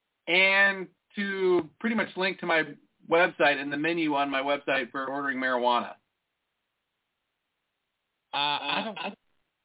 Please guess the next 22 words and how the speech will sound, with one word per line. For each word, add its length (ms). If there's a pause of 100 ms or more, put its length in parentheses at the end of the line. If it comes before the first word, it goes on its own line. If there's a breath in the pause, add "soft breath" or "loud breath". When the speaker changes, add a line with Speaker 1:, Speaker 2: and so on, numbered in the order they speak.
(220)
Speaker 2:
I 200
don't 180
know 200
without 300
seeing 240 (240)
the 60
website, 540 (400)
but 240 (280)
I 80
know 140
that 160
WordPress 520
websites 500
have 120
a 60
plug-in 640 (180)
where 300 (160)
you 180
can 260
send 220
push 220
notifications 680